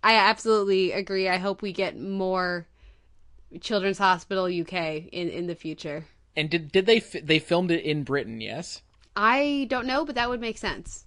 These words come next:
Speaker 1: considering it was an all
Speaker 2: Uh,
Speaker 1: British cast and crew and writer,
Speaker 2: And writer, I,
Speaker 1: director.
Speaker 2: I noticed it was written by Sam Bain, who I think is one of the main Peep Show guys.
Speaker 1: Mm-hmm.
Speaker 2: So yeah, they, they really went all out on this one. <laughs>
Speaker 1: <laughs> Um, let's, let's move on though, unless you have anything else.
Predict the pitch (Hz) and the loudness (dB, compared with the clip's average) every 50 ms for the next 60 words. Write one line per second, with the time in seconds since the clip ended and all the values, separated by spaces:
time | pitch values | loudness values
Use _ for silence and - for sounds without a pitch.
0 | _ - - 233 233 233 254 233 240 233 226 214 214 214 208 202 202 202 214 202 | _ -8 -4 -4 -2 0 0 0 0 0 -2 -2 -2 0 0 0 2 0 0 -2
1 | 196 190 - - 208 190 180 175 180 - - - - 165 175 170 170 - - 208 | -2 -4 -4 -2 2 2 2 2 0 -4 -10 -10 -6 -4 -4 -6 -6 -6 -6 -4
2 | 185 175 170 170 170 165 165 165 165 165 160 175 _ _ _ _ _ _ _ - | -2 -2 -2 -4 -4 -6 -6 -6 -6 -8 -8 -10 _ _ _ _ _ _ _ -20
3 | _ - - 202 196 190 160 - - 147 165 185 165 143 131 131 139 - - 139 | _ -8 -2 2 2 2 2 2 4 4 4 4 4 4 2 2 2 2 -2 -2
4 | 139 143 147 156 151 156 - - - 135 131 135 127 135 147 151 151 135 131 127 | 0 2 2 2 0 -2 -6 -8 -4 -4 -2 -2 -2 -2 -4 -4 -2 0 -2 -2
5 | 120 - - 135 127 127 123 113 120 117 123 127 120 120 123 110 117 - - 139 | -2 -2 -4 -2 -2 -2 -2 -2 -2 -2 -2 -2 -4 -6 -6 -8 -8 -8 -10 -10
6 | 143 131 127 131 120 117 113 113 110 104 104 110 107 - - 113 117 - - - | -8 -8 -8 -6 -8 -6 -8 -8 -8 -8 -8 -8 -10 -10 -10 -12 -10 -10 -6 -4
7 | 165 170 165 165 160 170 190 208 208 196 - - - _ _ _ _ - - 214 | -4 -4 -4 -4 -6 -6 -6 -6 -8 -10 -12 -16 -20 _ _ _ _ -12 -6 -4
8 | 214 208 202 208 202 196 214 208 _ _ - - 123 123 127 143 131 123 135 143 | -2 -2 -2 -2 -4 -6 -8 -10 _ _ -12 -8 -4 0 2 2 2 2 0 -2
9 | 147 123 147 151 139 131 135 139 123 123 120 117 117 120 117 - - - 107 113 | 0 0 -2 -2 -2 -4 -4 -2 -2 -2 -2 -2 -4 -6 -6 -8 -8 -8 -6 -6
10 | 107 110 110 104 - - - 107 107 110 104 - - - - 139 135 139 123 - | -6 -6 -8 -10 -12 -14 -16 -14 -12 -12 -12 -12 -10 -6 -4 -4 -4 -4 -6 -10
11 | - - - - - - - - 302 - - 311 302 - - 302 - - - _ | -16 -20 -20 -20 -16 -8 -4 -2 -2 -2 -2 -4 -4 -4 -4 -8 -10 -10 -14 _
12 | _ _ - - - - - - - - - - - - 254 254 254 240 262 285 | _ _ -20 -20 -18 -18 -16 -16 -16 -16 -18 -12 -4 0 0 0 2 2 0 0
13 | - - - - - 302 294 - - - - 254 269 285 254 269 269 269 262 254 | 0 -4 -10 -2 0 0 0 0 -6 -12 -6 -2 -2 0 2 2 2 2 2 2
14 | 226 233 240 254 240 - 262 240 233 247 233 254 240 247 294 339 - - - | 2 2 0 0 -2 -2 -2 -2 -2 -4 -4 -2 -2 -2 -2 -2 -4 -8 -20